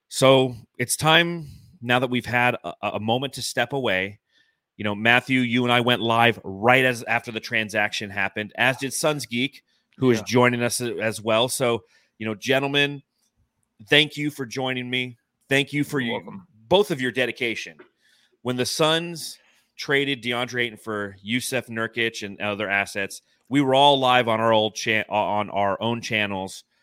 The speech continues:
Speaker 1: talking about exactly what we had just witnessed. And that's one thing I want to talk about today is we'll talk about kind of now that we have a little separation from that event, that massive event in Phoenix Suns history, where we're at with it.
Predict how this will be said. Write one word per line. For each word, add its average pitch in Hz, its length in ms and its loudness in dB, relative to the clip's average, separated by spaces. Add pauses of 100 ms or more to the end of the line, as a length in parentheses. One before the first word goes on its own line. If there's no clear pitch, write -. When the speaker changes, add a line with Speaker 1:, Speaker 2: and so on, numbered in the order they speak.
(480)
Speaker 1:
talking 123 420 0
about 101 500 0
exactly 104 540 -4
what 98 240 -4 (160)
we 107 140 -2
had 104 120 -4
just 95 260 -8
witnessed. 87 540 -12 (360)
And 107 180 -4
that's 123 180 0
one 123 140 -4
thing 120 140 -6
I 117 80 0
want 113 220 -2
to - 60 -20
talk 104 220 -4
about 98 260 -6
today 113 600 -2
is 98 200 -6
we'll 104 120 -4
talk 107 280 -2
about 101 280 -2
kind 101 200 -6
of 95 160 -6
now 107 200 0
that 110 100 -4
we 107 80 -6
have 104 200 -2
a - 20 -12
little 98 200 -6
separation 98 800 -4
from 110 380 -2
that 101 220 -2
event, 98 440 -8 (320)
that 104 180 -4
massive 107 540 -2
event 95 300 -6
in 92 80 -14
Phoenix 98 320 -10
Suns 90 240 -10
history, 95 500 -4 (300)
where 110 300 2
we're 98 160 0
at 87 180 -4
with 87 200 -16
it. 78 120 -16